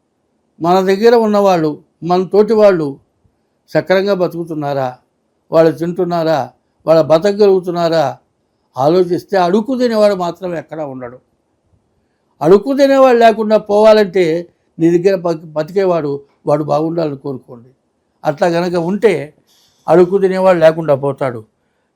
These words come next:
"నేను బాగుపడ్డాను, వాడు అడుక్కు తింటున్నాడు" అంటే ఏ రోజైనా కూడా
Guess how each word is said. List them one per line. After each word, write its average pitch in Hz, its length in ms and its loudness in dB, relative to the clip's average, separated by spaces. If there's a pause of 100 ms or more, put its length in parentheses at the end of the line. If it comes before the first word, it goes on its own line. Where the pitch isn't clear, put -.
"నేను 190 380 6
బాగుపడ్డాను, 262 720 6
వాడు 220 280 8
అడుక్కు 220 300 2
తింటున్నాడు" 208 540 0
అంటే 175 340 0 (520)
ఏ 190 220 8
రోజైనా 254 460 8
కూడా 247 260 8